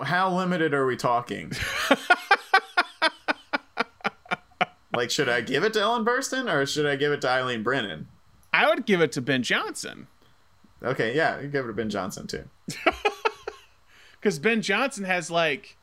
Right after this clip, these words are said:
Speaker 1: All right, well, if you're giving it to Ben Johnson, I'm giving it to Ellen Burstyn.
Speaker 2: Well, that, okay, okay. That's, that's fine. Yeah, 'cause Ben Johnson, like, is only on screen for, like, nine minutes and fifty-four seconds. That's how long he's on the screen for in this movie, which he feels like he's on there much longer.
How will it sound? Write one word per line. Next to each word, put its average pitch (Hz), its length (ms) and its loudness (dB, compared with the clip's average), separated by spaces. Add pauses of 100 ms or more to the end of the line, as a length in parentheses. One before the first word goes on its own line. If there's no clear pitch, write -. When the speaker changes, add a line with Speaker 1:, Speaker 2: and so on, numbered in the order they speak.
(320)
Speaker 1:
All 120 60 2
right, 110 100 0
well, 120 80 4
if 123 100 -2
you're 196 140 2
giving 208 220 2
it 165 100 0
to 139 60 -4
Ben 143 180 0
Johnson, 123 300 0
I'm 113 100 -2
giving 107 220 -2
it 107 100 -2
to 101 80 -2
Ellen 104 200 -2
Burstyn. 98 460 -6 (1000)
Speaker 2:
Well, 190 100 0
that, 202 120 4
okay, 202 300 2 (140)
okay. 196 300 0 (100)
That's, - 300 -10 (120)
that's - 280 -4
fine. 156 500 -2 (420)
Yeah, 190 180 4
'cause 147 180 -2
Ben 185 200 0
Johnson, 170 440 0
like, 147 180 -2
is 139 140 -2
only 160 360 -2
on 143 220 -2
screen 156 460 -2
for, 131 200 -4
like, 123 600 -2 (520)
nine 175 400 0
minutes 196 300 0
and 151 140 -4
fifty-four 143 480 -2
seconds. - 640 -4 (320)
That's 135 180 0
how 156 140 -2
long 139 160 -2
he's 127 120 -2
on 123 120 -4
the 120 40 -8
screen 120 300 -4
for - 380 -10
in 127 60 -6
this 120 140 -8
movie, 107 300 -6
which 131 220 -4
he 147 260 -2
feels 170 240 0
like 147 80 -4
he's 135 100 -2
on 135 60 0
there 127 100 -2
much 120 240 -4
longer. 98 400 -8